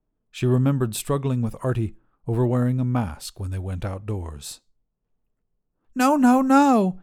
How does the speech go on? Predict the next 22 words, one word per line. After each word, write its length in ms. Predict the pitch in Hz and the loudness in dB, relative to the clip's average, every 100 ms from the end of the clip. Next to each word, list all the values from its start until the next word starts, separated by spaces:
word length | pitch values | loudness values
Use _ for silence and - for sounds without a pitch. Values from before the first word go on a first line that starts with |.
| _ | _
It 140 | - - | -4 2
feels 240 | 320 320 | 2 2
like 160 | 233 226 | -2 -2
someone 320 | 254 240 226 | -2 0 2
putting 240 | 240 240 | 0 0
their 120 | 247 | 0
hand 320 | 233 262 320 262 | 2 2 2 2
over 200 | 190 202 | 2 0
my 120 | 196 | 0
mouth," 460 | 196 190 190 - - - _ _ _ - | 0 0 -2 -6 -16 -20 _ _ _ -6
Artie 200 | 113 104 | -4 -2
would 200 | 98 95 | -6 -8
cry 400 | - 120 104 95 | -4 -4 -4 -6
as 180 | 92 101 | -6 -2
Danica 400 | 117 107 98 98 | -2 -2 -4 -10
adjusted 460 | 98 113 - 95 | -8 -8 -8 -12
the 80 | 95 | -12
straps 480 | - 135 110 - - | -8 -6 -6 -8 -8
around 240 | 98 95 | -8 -8
Artie's 320 | - 107 95 | -8 -8 -8
small 340 | - 120 101 90 | -8 -6 -6 -6
ears, 460 | 120 107 98 87 | -6 -4 -6 -8